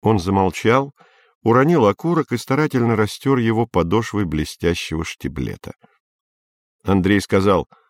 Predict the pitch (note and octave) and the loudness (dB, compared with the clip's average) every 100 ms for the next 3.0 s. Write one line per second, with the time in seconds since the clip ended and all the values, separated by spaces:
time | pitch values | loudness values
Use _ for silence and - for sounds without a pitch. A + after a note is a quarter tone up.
0 | _ _ _ _ - G2 - G2 D#2+ F2+ | _ _ _ _ -6 -4 0 0 2 2
1 | F#2+ G2+ G#2+ - B1 B1+ _ _ _ _ | 2 2 -2 -6 -14 -14 _ _ _ _
2 | _ _ _ _ - - A#2+ A#2+ G#2 C#2 | _ _ _ _ -10 0 2 4 0 -2